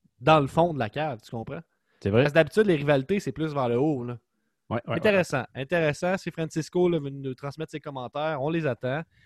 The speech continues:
Speaker 1: Euh, Zwinator qui dit, « Tabarnak, troisième avant-dernière. »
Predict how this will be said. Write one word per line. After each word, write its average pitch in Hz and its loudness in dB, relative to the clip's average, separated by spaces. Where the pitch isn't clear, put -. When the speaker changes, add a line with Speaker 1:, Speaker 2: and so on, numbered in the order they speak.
Speaker 1:
Euh, 135 4
Zwinator 185 2
qui 147 -10
dit, « 156 -12
Tabarnak, 170 -2
troisième 160 2
avant-dernière. » 143 0